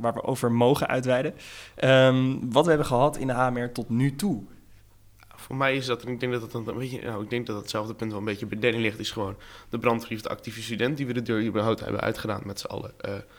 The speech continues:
Speaker 2: puur waarom wij hier ook zitten om die podcast te maken, om het actieve studentenleven weer terug omhoog te krijgen, eh, waar we nu hard aan het werk zijn en de Hans ook echt daadwerkelijk stappen begint te nemen langzamerhand. Eh, ik, ik vind volgens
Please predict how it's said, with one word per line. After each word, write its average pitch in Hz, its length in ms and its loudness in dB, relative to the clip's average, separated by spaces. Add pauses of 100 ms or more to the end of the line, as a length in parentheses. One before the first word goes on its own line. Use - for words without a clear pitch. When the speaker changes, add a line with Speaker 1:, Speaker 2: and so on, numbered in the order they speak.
(360)
Speaker 2:
puur 135 260 4
waarom 120 240 4
wij 120 160 6
hier 123 100 4
ook 117 140 4
zitten 123 220 0
om 120 60 0
die 117 100 -4
podcast 117 400 0
te 113 60 -4
maken, 117 260 4
om 113 80 0
het 107 100 -4
actieve 113 280 -4
studentenleven 110 600 -2
weer 101 200 0 (320)
terug 135 220 2
omhoog 123 340 6
te 117 80 -2
krijgen, - 760 -4
eh, - 260 -4
waar 110 180 2
we 110 60 0
nu 117 100 2
hard 120 240 2
aan 113 100 0
het 110 120 -4
werk 110 240 -2
zijn 110 180 -8
en 110 80 -4
de 107 60 -2
Hans 107 220 -2
ook 101 180 -2 (340)
echt 131 200 -4
daadwerkelijk 120 520 4
stappen 113 280 2
begint 110 260 -2
te 104 60 -4
nemen 143 260 4
langzamerhand. 127 520 -4 (500)
Eh, - 120 -6 (140)
ik, - 100 -6
ik - 200 -14
vind 120 220 -6
volgens 113 180 -6